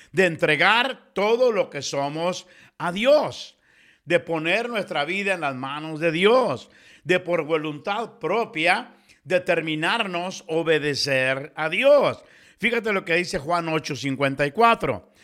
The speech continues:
"No a nosotros, oh Señor, no a nosotros, sino a tu nombre da gloria, por tu misericordia, por tu fidelidad". Eh, disculpa, es el Salmo ciento quince, verso uno.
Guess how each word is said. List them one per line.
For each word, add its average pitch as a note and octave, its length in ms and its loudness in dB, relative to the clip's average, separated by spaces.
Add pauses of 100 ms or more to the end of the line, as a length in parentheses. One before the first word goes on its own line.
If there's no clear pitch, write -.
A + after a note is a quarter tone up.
(280)
"No A3+ 420 4
a C4+ 80 4
nosotros, D#3 1080 0
oh F3 220 6
Señor, C#3+ 640 2 (240)
no G#3+ 360 4
a C#4 60 4
nosotros, D3+ 760 0 (260)
sino F#3 340 0
a D#3+ 80 2
tu D#3 140 -2
nombre F3+ 640 4
da E3+ 240 4
gloria, D#3+ 680 4 (640)
por G#3 220 6
tu - 160 -4
misericordia, E3 1120 4
por D#3+ 280 0
tu D#3 120 -6
fidelidad". D3+ 760 4 (560)
Eh, D3 240 2
disculpa, D3+ 420 -2
es C#3+ 120 -4
el D#3+ 100 -2
Salmo E3+ 340 0
ciento E3 580 -4
quince, D#3+ 380 0
verso D3+ 400 2
uno. A#3+ 320 2